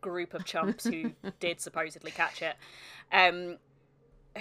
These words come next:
Speaker 1: Hooper, I don't know if he's ever introduced to Ben Gardner by name. I think he,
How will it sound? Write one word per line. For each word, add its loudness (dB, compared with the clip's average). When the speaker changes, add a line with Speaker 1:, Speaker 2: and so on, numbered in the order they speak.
Speaker 1:
Hooper, 0
I 10
don't 8
know 4
if -2
he's 0
ever 8
introduced 0
to -2
Ben 4
Gardner 4
by 6
name. 2
I 6
think 0
he, -2